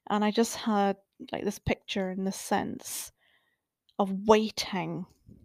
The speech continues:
at that point, watching this massive wave, this massive tsunami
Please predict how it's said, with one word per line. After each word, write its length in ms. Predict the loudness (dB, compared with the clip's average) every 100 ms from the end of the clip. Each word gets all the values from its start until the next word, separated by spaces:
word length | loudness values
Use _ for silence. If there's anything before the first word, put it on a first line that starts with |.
| -20 -20 _ _
at 140 | 0 0
that 180 | -2 -2 -2
point, 420 | -2 -2 -4 -10 _ _ _ _ _ _ _ -10
watching 920 | -2 6 6 6 0 2 0 0 0
this 200 | 0 2
massive 880 | 4 6 6 4 2 -2 -4 -2 -2
wave, 680 | -4 2 2 2 -2 -4 -6
this 200 | -4 -2
massive 760 | 0 2 4 2 0 -6 -6 -6
tsunami 1000 | -6 -2 0 0 0 -2 -6 -8 -10